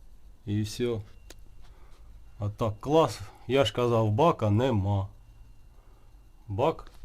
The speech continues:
оказується, в багажнику. Він є, але його треба поставити. Ну, я не знаю, треба його ставити чи не треба. Так, що це у нас таке? Це у нас тормозна трубка. Щось вона так некрасиво тут лежить.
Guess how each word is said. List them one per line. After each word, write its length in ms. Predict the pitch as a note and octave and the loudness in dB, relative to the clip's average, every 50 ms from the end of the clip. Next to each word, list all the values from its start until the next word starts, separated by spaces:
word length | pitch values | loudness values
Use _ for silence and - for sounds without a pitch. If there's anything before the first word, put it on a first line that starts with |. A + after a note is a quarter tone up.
| - - - - - - - - - - | -12 -10 -12 -14 -14 -16 -18 -18 -14 -10
оказується, 600 | G#2+ G2+ - B2 C3+ C3 B2+ C3 A#2 - A#2+ A#2+ | -10 -8 -6 -6 -4 -2 -2 -2 -2 -2 -4 -4
в 60 | A2+ | -4
багажнику. 760 | G#2+ G2+ A#2+ A#2+ A#2+ B2+ A#2+ G#2 E2+ F#2 F#2 F#2 - - F#2+ - - - - - | -2 -2 0 0 2 0 0 -2 -4 -6 -10 -10 -12 -16 -18 -18 -20 -18 -14 -8
Він 240 | F#2+ G#2 A#2 A2+ | -4 -2 -2 -2
є, 220 | G#2+ G2+ A#2+ B2+ A2+ | -2 -2 -2 -2 -2
але 120 | G2+ G2+ G2+ | -2 -2 -2
його 200 | A2+ A#2 A#2+ A2+ | -2 -2 -2 -2
треба 160 | A2+ A2 G#2 | -4 -4 -4
поставити. 520 | A2+ G#2 - - - A2 F#2 E2 D#2 - - - - - - - - - | -6 -10 -8 -8 -8 -8 -8 -8 -12 -16 -20 -20 -20 -20 -20 -20 -14 -8
Ну, 60 | B2 | -6
я 60 | B2 | -4
не 140 | A#2+ A#2+ A#2 | -4 -2 -2
знаю, 340 | A#2 A#2 A2+ G2+ F2 E2+ E2 - E2+ E2+ E2+ - - F#2 | -2 -2 -4 -4 -6 -8 -12 -14 -16 -16 -16 -16 -12 -4
треба 220 | G2+ A#2+ A#2+ G#2+ F#2+ | -2 -2 -2 0 -2
його 160 | D3 C#3 B2 | -2 -2 -2
ставити 380 | G#2+ - - G#2 G2+ G2+ G2+ - | -4 -4 -4 -4 -2 -4 -4 -6
чи 80 | G2+ | -6
не 100 | G2+ G#2 | -4 -2
треба. 340 | G#2+ A#2 B2 A#2 - G2+ - - - - - - - - - - - - - - - - - - - - - - - | -2 -2 -2 -2 -4 -6 -8 -8 -12 -14 -16 -16 -18 -20 -18 -18 -18 -20 -20 -20 -20 -20 -20 -20 -20 -20 -20 -10 -4
Так, 260 | - A#2 G2 F2 - | -2 -2 -2 -2 -4
що 160 | - B2+ C3+ | -4 -4 -4
це 160 | - - B2 | -4 -2 -2
у 100 | A#2 A2+ | 0 2
нас 220 | A2+ A2+ A#2 A2+ - | 2 2 0 0 -4
таке? 460 | - A#2+ A#2 A#2 - A#2 F#2+ F2 E2+ - - - - - | -4 -6 -4 -2 -2 -2 -2 -4 -6 -10 -14 -20 -20 -18
Це 160 | - - A#2 | -10 -6 -4
у 100 | A#2+ A#2+ | -2 -2
нас 220 | A#2+ A#2 A#2 G#2+ | -2 -2 -2 -4
тормозна 500 | - - A#2+ A2+ A#2 A#2+ A#2+ A2+ B2+ B2+ | -6 -6 -6 -4 -4 -4 -4 -4 -4 -6
трубка. 560 | A#2 - - - A#2 F#2+ - - - G2+ G2 - - | -6 -4 -4 -4 -4 -6 -6 -8 -8 -8 -8 -8 -8
Щось 220 | - G#2 G#2 - | -10 -12 -10 -6
вона 160 | A2+ A2+ A#2+ | -4 -4 -4
так 320 | A#2 - A#2+ G#2+ - - A2+ | -4 -4 -4 -6 -6 -6 -4
некрасиво 680 | A#2 A#2 A#2 A#2+ B2+ B2 - - - C#3 A#2+ A2 G#2+ G#2 | -4 -2 0 2 2 2 0 0 -2 0 0 0 0 -2
тут 220 | G#2 A#2 G#2 G2+ | -4 -6 -6 -4
лежить. 440 | G#2+ A2+ A2+ B2 C#3+ C#3+ A#2+ - | -4 -4 -4 -2 -2 -4 -4 -6